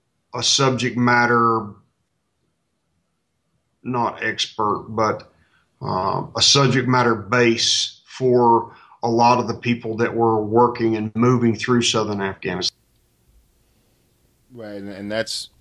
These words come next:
Speaker 2: and the reason why that's important is because of the, the ancient tribal, um, way of life in Afghanistan.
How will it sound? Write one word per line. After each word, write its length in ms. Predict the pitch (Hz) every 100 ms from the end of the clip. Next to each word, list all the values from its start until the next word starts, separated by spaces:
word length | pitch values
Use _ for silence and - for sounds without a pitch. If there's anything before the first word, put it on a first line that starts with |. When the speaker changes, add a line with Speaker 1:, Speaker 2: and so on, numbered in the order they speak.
| -
Speaker 2:
and 360 | 107 104 - -
the 100 | 107
reason 300 | 120 127 123
why 140 | 117
that's 180 | 110 104
important 600 | 98 90 120 117 104 95
is 260 | 87 92 85
because 760 | 90 90 - 92 87 - - - _ _ _ _ _ _ _ _ _ _ _ -
of 160 | 101 92
the, 180 | 95 90 - -
the 200 | 107 92
ancient 440 | 95 101 - 101 -
tribal, 840 | - 104 95 95 92 87 82 80 - _ _ _ _ _ _ _ _ _ _ _
um, 480 | 80 82 82 78 82
way 200 | 92 98
of 120 | 85
life 340 | 90 95 87
in 180 | - 101
Afghanistan. 1000 | 92 87 95 92 87 - 82 78 78 -